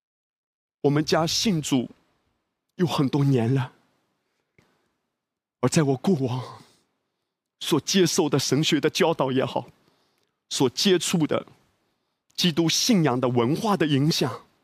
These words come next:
其实都是在传统中，在律法之下的。你要知道，我刚开始领受恩典福音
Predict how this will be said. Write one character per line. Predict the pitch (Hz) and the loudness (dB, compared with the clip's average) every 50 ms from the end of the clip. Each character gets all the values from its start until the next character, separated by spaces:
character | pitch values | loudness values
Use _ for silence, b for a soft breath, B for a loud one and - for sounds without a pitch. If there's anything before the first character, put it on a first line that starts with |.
| _ _ _ _ _ _ _ _ _ _ _ _ _ _ _ _ _ _ _ _ _ _ | _ _ _ _ _ _ _ _ _ _ _ _ _ _ _ _ _ _ _ _ _ _
其 | - - - 151 | -6 0 0 0
实 | - - | 0 0
都 | 143 - 160 147 | 0 0 0 -2
是 | - - | 0 -2
在 | 131 156 139 | 0 0 -2
传 | - - - 131 151 | -2 0 0 0 2
统 | 143 135 127 123 | 2 0 0 0
中， | 131 131 131 | -2 -2 0
在 | - 139 | 0 -2
律 | 120 131 180 170 | 0 2 0 0
法 | 135 - 139 131 | 0 -2 -4 -4
之 | - - 156 | -2 -2 -4
下 | - - - 170 147 135 | -2 -2 -2 -2 -2 -4
的。 | 139 - 113 117 139 139 - - _ _ _ _ _ _ _ _ _ _ _ _ _ _ _ _ _ _ _ _ _ _ _ _ _ _ _ _ _ _ _ _ _ _ _ _ _ _ _ | -4 -6 -8 -10 -10 -12 -18 -20 _ _ _ _ _ _ _ _ _ _ _ _ _ _ _ _ _ _ _ _ _ _ _ _ _ _ _ _ _ _ _ _ _ _ _ _ _ _ _
你 | - 196 | 2 4
要 | 175 185 | 4 4
知 | - - - 143 | 0 -2 -4 -4
道， | - 131 120 120 - - _ _ _ _ _ _ _ _ - | -4 -4 -6 -8 -14 -18 _ _ _ _ _ _ _ _ -2
我 | 180 151 | -2 0
刚 | - 202 196 | 0 0 0
开 | - 165 | 2 0
始 | 160 - 190 | 0 0 2
领 | 170 147 147 135 | 0 0 0 0
受 | - 185 | -2 0
恩 | - 180 170 | 0 0 0
典 | 151 156 135 | 2 0 0
福 | 127 - 151 | 0 -2 -2
音 | 151 156 147 170 175 | -2 0 -2 -2 -8